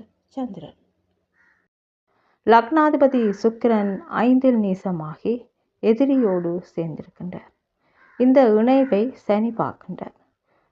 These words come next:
ராசியையும் சனி பார்க்கின்றார். சனி குருவின் வீட்டில் இருக்கின்ற ஒரு நிலையை தவிர வேறு சுபக்கிரக தொடர்பு சனிக்கில்லை. சுக்கிரனை பார்த்தாலும்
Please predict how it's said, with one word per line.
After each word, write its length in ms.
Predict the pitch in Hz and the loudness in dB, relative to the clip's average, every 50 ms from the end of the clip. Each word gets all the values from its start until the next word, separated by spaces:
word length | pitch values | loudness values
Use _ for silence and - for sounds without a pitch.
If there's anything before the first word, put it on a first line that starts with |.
| _ - | _ -8
ராசியையும் 880 | - 202 226 233 262 285 277 - 311 294 277 247 220 214 202 190 190 190 202 - - _ | 0 2 4 4 4 2 0 -2 0 2 4 4 4 2 2 0 -2 -6 -8 -12 -14 _
சனி 280 | - 233 226 226 226 220 220 | -6 -4 -2 -2 -2 -4 -6
பார்க்கின்றார். 560 | 165 151 - - - - 160 175 - - - _ _ _ _ _ _ _ _ _ _ _ _ - 233 | -10 -10 -10 -14 -14 -14 -14 -14 -16 -18 -20 _ _ _ _ _ _ _ _ _ _ _ _ -2 0
சனி 240 | 226 226 226 226 220 185 | 2 2 2 2 0 0
குருவின் 460 | 180 196 214 233 247 247 262 262 254 247 | 2 2 4 4 4 4 4 2 2 4
வீட்டில் 440 | 226 214 214 208 214 - 202 196 | 2 2 0 0 0 -2 0 2
இருக்கின்ற 480 | 180 180 185 202 - - 214 208 202 214 196 170 160 | 2 0 0 -2 -4 -2 -2 -2 0 0 0 0 2
ஒரு 180 | 170 185 185 185 | 2 2 0 0
நிலையை 420 | 175 175 180 190 208 233 233 233 226 226 | -2 -2 -2 0 2 2 2 2 0 -2
தவிர 340 | - 165 156 - 156 147 160 175 226 - - _ _ - | -4 -4 -4 -4 -6 -6 -4 -6 -6 -6 -12 _ _ -10
வேறு 400 | - 180 214 226 233 233 220 214 202 | -2 2 2 4 4 4 2 0 -2
சுபக்கிரக 760 | 190 - - 208 220 254 269 262 262 262 240 226 202 - 190 185 - | -2 -2 -2 2 2 2 0 0 0 0 0 0 0 -2 -2 -4 -2
தொடர்பு 480 | - 180 185 190 196 196 - - 185 180 175 175 175 | -2 -2 0 0 -2 -4 -6 -8 -6 -4 -4 -6 -8
சனிக்கில்லை. 720 | _ - 220 226 240 240 233 - - 175 160 175 - - _ _ _ _ _ _ _ _ _ _ _ _ _ _ _ _ - | _ -6 -6 -4 -4 -6 -8 -8 -10 -10 -10 -10 -14 -18 _ _ _ _ _ _ _ _ _ _ _ _ _ _ _ _ -2
சுக்கிரனை 420 | 240 226 233 254 247 254 254 254 254 | -2 -2 0 2 2 4 4 4 2
பார்த்தாலும் 680 | 254 254 233 220 220 226 226 220 220 220 226 247 262 | 4 2 2 2 2 2 2 2 4 4 2 0 -2